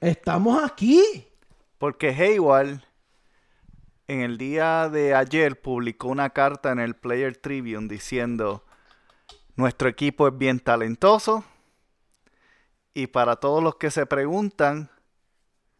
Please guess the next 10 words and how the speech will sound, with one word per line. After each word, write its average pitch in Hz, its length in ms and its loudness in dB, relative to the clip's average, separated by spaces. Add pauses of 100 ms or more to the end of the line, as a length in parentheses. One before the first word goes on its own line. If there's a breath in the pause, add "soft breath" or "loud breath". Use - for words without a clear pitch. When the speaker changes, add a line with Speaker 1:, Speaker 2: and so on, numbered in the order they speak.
(140)
Speaker 2:
yo 151 240 2
estoy 139 320 -2
listo 120 560 -6
para 107 300 -2
este 107 320 -6
año". 98 320 -8 (720)
No 113 180 -6
se 143 160 -4
vio 127 160 -2
listo. 120 360 -12